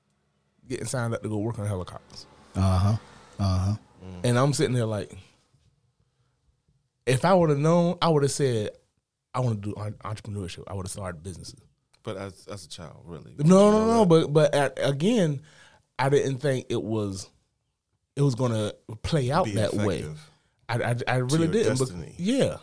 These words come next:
Speaker 1: I didn't. I did not. Because I had side hustles all day.
Speaker 3: Mm-hmm.
Speaker 1: I was working, making side money,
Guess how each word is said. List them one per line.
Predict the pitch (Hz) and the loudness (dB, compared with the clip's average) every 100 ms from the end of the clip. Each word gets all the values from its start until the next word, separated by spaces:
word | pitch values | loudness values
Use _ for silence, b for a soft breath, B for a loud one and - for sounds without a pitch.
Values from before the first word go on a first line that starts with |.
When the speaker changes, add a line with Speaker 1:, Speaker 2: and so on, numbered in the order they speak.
| _ | _
Speaker 1:
I | 123 | 0
didn't. | 151 240 180 - _ _ _ | 0 0 -4 -16 _ _ _
I | 113 | -8
did | 120 170 | -2 0
not. | 175 170 - _ _ _ _ _ - | 0 -4 -6 _ _ _ _ _ -10
Because | 127 135 123 | -2 0 0
I | 147 | 0
had | 185 135 - | 0 0 -2
side | 143 202 151 | -2 -2 -2
hustles | 127 120 117 113 - - | -4 -4 -8 -12 -10 -2
all | 131 135 | 0 0
day. | 147 170 - - _ | 0 -2 -2 -18 _
Speaker 3:
Mm-hmm. | 98 90 90 | -14 -12 -2
Speaker 1:
I | 175 | -2
was | 160 120 | -2 -2
working, | 151 156 139 120 - _ | -2 0 -2 -4 -8 _
making | 101 110 147 143 120 110 | -18 -8 -6 -4 -4 -4
side | 160 160 120 | -4 -4 -4
money, | 135 123 117 | -4 -4 -4